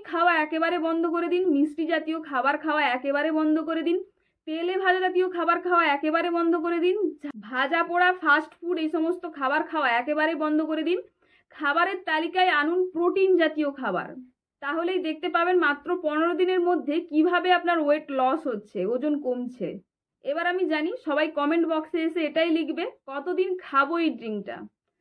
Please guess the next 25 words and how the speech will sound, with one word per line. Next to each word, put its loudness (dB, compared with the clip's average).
দেখুন, -2
আমি 2
যেমনটা 2
বললাম 0
যে -2
পনেরো 0
দিনের -2
মধ্যেই 2
কিন্তু -4
আপনারা 2
খুব -2
ভালো 0
পার্থক্য -2
লক্ষ্য 0
করবেন। -4
তবে -4
আরও 2
ভালো 2
পার্থক্য, 2
আরও 6
বেশি 2
পরিমাণে 2
রোগা 2
হওয়ার 0
জন্য -4